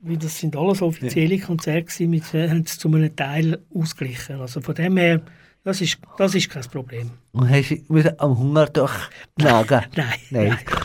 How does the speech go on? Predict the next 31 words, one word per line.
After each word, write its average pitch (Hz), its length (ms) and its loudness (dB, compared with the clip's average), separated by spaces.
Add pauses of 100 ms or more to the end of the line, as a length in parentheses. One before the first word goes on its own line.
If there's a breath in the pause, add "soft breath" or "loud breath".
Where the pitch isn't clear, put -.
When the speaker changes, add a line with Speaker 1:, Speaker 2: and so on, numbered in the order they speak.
(720 loud breath)
Speaker 2:
Güssli 151 340 4
haben 135 400 0
wir 160 180 2
so 180 120 -2
fast, 156 340 -2
äh, 120 160 -4 (260)
sind 151 140 0
echt 131 340 0
unter 170 520 2
gewesen, 165 320 -2
also. 127 280 -2 (200)
Speaker 1:
Ja, 202 380 4
Speaker 2:
Das 175 120 -4
ist - 140 -12
Speaker 1:
ich 196 120 -2
meine, 202 300 4
ich 226 260 -2
bin 202 180 0
in 190 200 4
einer 180 140 0
sehr 185 300 0
privilegierten 180 800 0
Situation 170 720 0
gewesen, 190 300 -2
weil 180 280 -4
wir 170 80 -2
die 170 160 0
Tournee 165 480 0
haben 165 160 2
wir 151 200 2
vor 147 320 -4